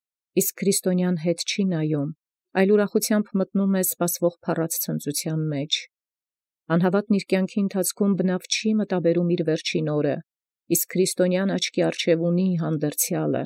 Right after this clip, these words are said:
սպասվող դատաստանը և ողջ կյանքի ընթացքում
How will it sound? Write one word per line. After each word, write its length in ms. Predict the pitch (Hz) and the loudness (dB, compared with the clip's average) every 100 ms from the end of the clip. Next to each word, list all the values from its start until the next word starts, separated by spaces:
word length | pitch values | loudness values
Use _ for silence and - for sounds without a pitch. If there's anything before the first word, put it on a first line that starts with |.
| 175 _ _ _ _ | -8 _ _ _ _
սպասվող 520 | - - 160 - 165 160 | -8 -2 -2 2 0 0
դատաստանը 760 | 156 156 156 - 156 165 160 147 - _ _ _ | -2 -2 -6 -4 -2 -2 -2 -6 -12 _ _ _
և 220 | 160 165 139 | 0 0 0
ողջ 280 | 165 - | -4 -4
կյանքի 380 | - 175 160 - | -6 -4 -4 -4
ընթացքում 720 | 170 160 160 - - 170 190 | -6 -4 -4 -6 -2 0 0